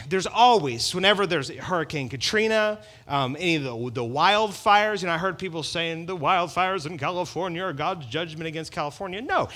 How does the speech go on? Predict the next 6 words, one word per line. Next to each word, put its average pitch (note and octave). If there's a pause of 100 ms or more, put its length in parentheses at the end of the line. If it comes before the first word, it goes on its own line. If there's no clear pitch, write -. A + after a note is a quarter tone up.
(100)
it's - (100)
hot C4 (240)
and F#3+
it's E3+
dry A#3 (260)
and F3+